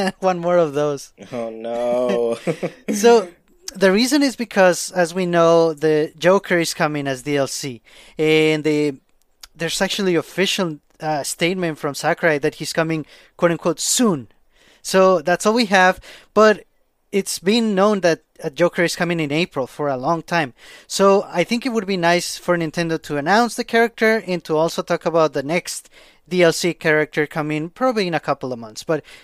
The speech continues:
Speaker 1: it would be nice to have a new one and then to know who to expect in a couple of months. And, and that's why I think a Smash Direct is in the way. Um, Smash has been a little bit quiet, and I think it's still a, a big franchise and a big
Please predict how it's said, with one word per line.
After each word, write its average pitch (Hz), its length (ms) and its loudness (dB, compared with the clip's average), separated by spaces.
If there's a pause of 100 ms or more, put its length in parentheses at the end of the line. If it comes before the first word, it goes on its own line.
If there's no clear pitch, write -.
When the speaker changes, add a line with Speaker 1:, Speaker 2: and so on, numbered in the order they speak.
Speaker 1:
it 196 60 0
would 196 140 2
be 208 80 2
nice 190 220 2
to 185 80 -4
have 185 160 2
a 170 60 2
new 214 200 0
one 214 200 2
and 170 140 -6
then 170 160 -2
to 170 140 -6
know 165 480 4 (360)
who 202 140 -6
to - 180 -4
expect 160 440 -2
in 147 80 -4
a 135 60 -4
couple 139 340 -4
of 135 60 -6
months. 143 280 -6 (300)
And, 190 280 -2
and 185 200 -4
that's 208 240 0
why 220 220 4
I 196 40 2
think - 640 -8
a 175 80 -4
Smash 170 380 -4
Direct 165 340 -2
is 160 160 -10
in 160 120 -6
the 143 100 -4
way. 147 400 -2
Um, 131 300 -10 (100)
Smash 165 380 -2
has 160 180 -4
been 165 480 -2 (480)
a 170 60 0
little 233 180 4
bit 254 160 -2
quiet, 247 440 2
and 175 540 -2
I 160 80 -4
think 208 200 -8
it's - 140 -6
still 185 420 2
a, 156 180 0
a 160 140 -2
big 151 200 -4
franchise 151 560 -2
and 139 140 -6
a 131 80 -6
big 156 460 -2